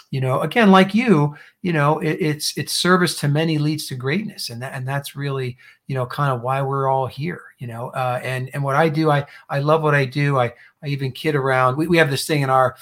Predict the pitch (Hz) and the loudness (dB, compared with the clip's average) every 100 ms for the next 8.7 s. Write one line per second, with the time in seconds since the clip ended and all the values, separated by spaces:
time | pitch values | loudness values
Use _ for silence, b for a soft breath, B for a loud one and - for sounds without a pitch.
0 | B B B 143 139 139 131 147 139 139 | B B B -6 -2 0 -2 -2 0 0
1 | 135 117 - 143 147 123 117 107 - - | 0 -4 2 4 4 2 -2 -4 -10 -8
2 | - - 147 131 135 139 139 135 151 156 | -6 -8 -10 -14 -8 -2 -2 -2 -6 -6
3 | 131 - 139 147 143 - 156 156 147 123 | -6 -4 -2 0 0 0 2 4 2 0
4 | 110 110 B B 135 127 127 120 - 151 | -4 -6 B B -6 -4 -4 -4 -2 0
5 | 139 135 127 143 135 123 127 113 139 120 | 0 0 0 -2 -2 -6 -8 -6 -4 -4
6 | 117 139 135 127 B B 147 180 180 156 | -6 -10 -10 -10 B B 2 4 6 6
7 | 151 147 160 139 117 147 147 139 135 131 | 6 6 2 0 0 0 2 2 0 0
8 | - 143 156 143 127 123 | -2 0 2 0 -2 -4